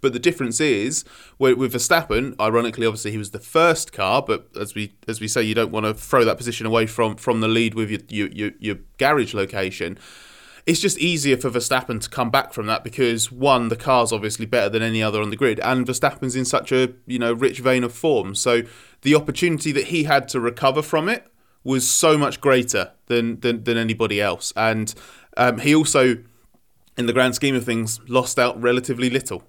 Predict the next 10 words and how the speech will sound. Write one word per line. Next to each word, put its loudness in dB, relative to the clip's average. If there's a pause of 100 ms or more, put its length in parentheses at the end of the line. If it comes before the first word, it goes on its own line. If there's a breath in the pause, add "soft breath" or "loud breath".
(180)
because 0
he -2
did 0
rejoin 2
pretty -2
close 2
to 0
Oscar. -2 (460 loud breath)
And 0 (640)
then 0